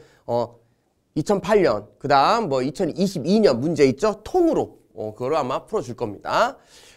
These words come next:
어, 공무원 시험에 제일 중요한 게 여러분 기출이죠. 기출입니다.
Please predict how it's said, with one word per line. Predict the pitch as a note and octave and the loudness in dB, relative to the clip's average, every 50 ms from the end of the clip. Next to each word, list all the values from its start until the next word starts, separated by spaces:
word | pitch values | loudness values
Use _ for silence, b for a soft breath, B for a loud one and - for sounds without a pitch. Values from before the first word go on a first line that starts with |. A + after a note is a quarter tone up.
| b b b b b | b b b b b
어, | - E3 F3 E3+ | 2 2 2 4
공무원 | E3+ G3+ C4+ D#4 E4+ E4+ E4+ D4 | 4 2 4 8 8 8 8 6
시험에 | E4+ D#4+ C4+ C#4 | 4 4 2 4
제일 | G#3 G3 A#3 C4+ | 4 4 4 4
중요한 | A3+ - A#3 B3 C4 C4 B3 | 4 0 2 4 4 4 6
게 | G#3+ G3+ | 4 4
여러분 | G3+ G#3+ G#3+ G#3 E3 | 4 6 4 4 2
기출이죠. | - - A#3+ A#3 - E4+ E4 B3+ D#3+ D#3 C#3 A#2+ C3+ F3 G#3 E3 - _ _ _ _ _ _ _ | 2 0 -2 2 4 4 4 4 4 2 2 2 2 2 0 -2 -8 _ _ _ _ _ _ _
기출입니다. | - C#3+ - - C#4 E4+ D#4 D4 F3+ C3 A2+ A2+ C3+ D#3+ C3+ A2 | -12 -10 -6 -2 0 2 2 2 0 0 -2 0 -2 -2 -2 -6